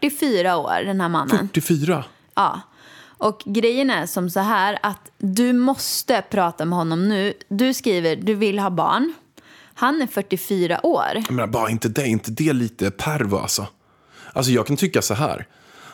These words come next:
Speaker 2: att det är lite konstigt för hans... Nej, jag tycker så här.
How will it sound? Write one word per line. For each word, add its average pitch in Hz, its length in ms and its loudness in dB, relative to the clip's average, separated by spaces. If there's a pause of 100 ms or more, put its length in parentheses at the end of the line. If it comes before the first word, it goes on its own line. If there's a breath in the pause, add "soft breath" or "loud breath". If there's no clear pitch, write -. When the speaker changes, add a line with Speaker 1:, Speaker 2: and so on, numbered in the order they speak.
(120)
Speaker 2:
att - 380 -4
det 110 320 0
är 120 40 2
lite 120 440 -2
konstigt - 460 -2
för 110 80 -2
hans... 120 440 -2 (360)
Nej, 143 380 -2
jag - 240 0
tycker 156 200 -2
så - 140 0
här. 117 260 -4